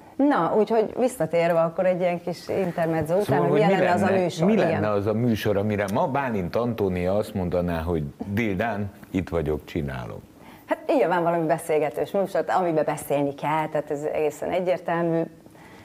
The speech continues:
Speaker 1: De nem látom így azt, hogy, mert, mert most én kiu-, kiugorjak abból, amiben benne vagyok, és beleugorjak egy bizonytalanba,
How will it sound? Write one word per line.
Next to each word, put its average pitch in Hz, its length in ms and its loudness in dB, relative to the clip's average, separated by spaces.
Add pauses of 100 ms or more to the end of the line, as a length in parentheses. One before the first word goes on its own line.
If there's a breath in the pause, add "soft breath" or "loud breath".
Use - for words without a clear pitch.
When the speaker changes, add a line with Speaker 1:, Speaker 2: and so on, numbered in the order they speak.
(180 loud breath)
Speaker 1:
De 190 120 2
nem 269 240 2
látom 180 500 0
így 175 260 0
azt, 170 260 -2
hogy, 175 200 0
mert, 196 260 -2
mert 220 140 2
most 220 180 -2
én 214 220 0
kiu-, 285 340 2 (360)
kiugorjak 202 460 2
abból, 180 280 2
amiben 165 500 0
benne 165 340 0
vagyok, 220 440 0
és 160 220 -6
beleugorjak 170 560 0
egy 156 100 -4
bizonytalanba, 185 1080 0